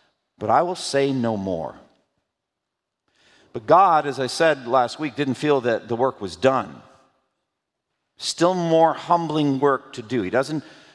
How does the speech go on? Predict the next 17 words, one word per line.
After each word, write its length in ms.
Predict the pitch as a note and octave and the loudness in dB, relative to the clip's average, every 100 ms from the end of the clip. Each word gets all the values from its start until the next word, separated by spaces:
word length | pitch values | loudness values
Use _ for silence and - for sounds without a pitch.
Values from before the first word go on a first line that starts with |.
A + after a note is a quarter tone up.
| - | -6
God 200 | B2 D3 | -4 -4
doesn't 200 | D3 D3 | -4 -2
deal 280 | D3+ C#3 C3+ | 0 0 4
lightly 400 | D3 D3+ C#3+ B2+ | 2 2 -8 -6
with 140 | A#2+ | -6
the 80 | A#2+ | -8
corruption 720 | - C3+ C3+ - - C3 A2 | -4 0 0 0 -4 -2 -2
of 120 | F#2+ | -2
his 220 | G2+ - - | -6 -14 -16
children. 520 | - A2 F2+ D#2 C2 A1+ _ _ _ _ _ _ _ _ _ _ _ _ _ _ _ _ | -12 -8 -8 -8 -14 -18 _ _ _ _ _ _ _ _ _ _ _ _ _ _ _ _
And 80 | - | -14
so 140 | - A2+ | -6 -4
he 60 | |
probes 500 | A2 - D#3+ B2+ G2 | -4 -2 0 0 -6
deep 440 | - C#3+ A#2 - - _ _ _ _ - | -10 -8 -8 -12 -20 _ _ _ _ -12
and 160 | F#2 | -10
deeper, 480 | F2+ C3 B2+ F#2+ B1 | -4 -4 -4 -6 -10